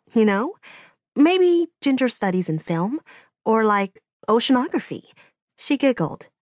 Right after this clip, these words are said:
and Troy, my son, stared at her, besotted.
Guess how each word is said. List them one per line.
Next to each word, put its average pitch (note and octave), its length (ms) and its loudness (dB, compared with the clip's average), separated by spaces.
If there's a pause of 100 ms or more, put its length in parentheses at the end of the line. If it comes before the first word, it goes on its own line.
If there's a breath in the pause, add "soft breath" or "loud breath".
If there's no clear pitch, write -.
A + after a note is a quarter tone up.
and D3+ 140 -4
Troy, D#3 580 -4 (140)
my B3 140 -2
son, A3+ 340 0
stared A3+ 380 -2
at D3+ 100 -4
her, - 240 -12 (580 soft breath)
besotted. F3+ 840 -4